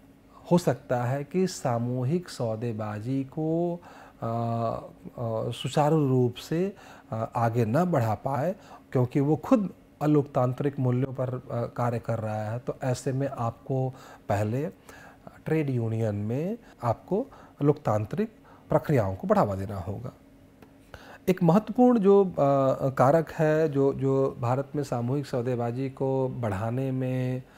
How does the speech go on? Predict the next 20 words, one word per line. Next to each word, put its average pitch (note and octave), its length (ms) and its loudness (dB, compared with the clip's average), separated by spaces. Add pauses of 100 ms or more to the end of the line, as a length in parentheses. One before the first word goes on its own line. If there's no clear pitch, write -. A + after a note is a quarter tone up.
(240)
एक, B2+ 140 -6
एक A2+ 180 -6
बाधा A2 300 0
के C3 140 0
रूप B2 220 -2
में A#2 100 -2
देखा A2 280 -4
जाता G#2+ 380 -4
है, C3 300 -4
वो B2+ 260 -2
है C3 360 2 (380)
ट्रेड D3 280 4
यूनियनों C#3+ 600 2
का D3 400 -2 (320)
राजनीतिक A#2+ 960 0 (200)
दलों A#2+ 380 6
से D3+ 480 2 (400)
जो C3+ 80 -2
संबंध G#2+ 600 0
है, E2+ 260 -10